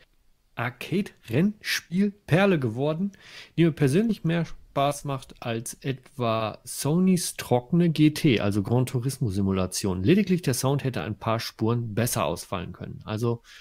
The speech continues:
ähm, ganz klar die Differenzierung zu Gran Turismo, die ja, ich sag mal,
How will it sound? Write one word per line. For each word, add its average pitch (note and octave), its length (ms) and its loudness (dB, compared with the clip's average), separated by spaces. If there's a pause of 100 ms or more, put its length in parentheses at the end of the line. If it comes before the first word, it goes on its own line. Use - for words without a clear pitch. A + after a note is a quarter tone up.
(340)
ähm, A2 320 -2
ganz B2+ 240 0
klar B2 320 2
die A2+ 280 0
Differenzierung A2+ 1040 0
zu G#2+ 480 0
Gran A2 260 4
Turismo, A2 420 0 (140)
die G#2+ 160 0
ja, G2 480 2 (840)
ich A2+ 120 -10
sag G2+ 120 0
mal, G2 240 0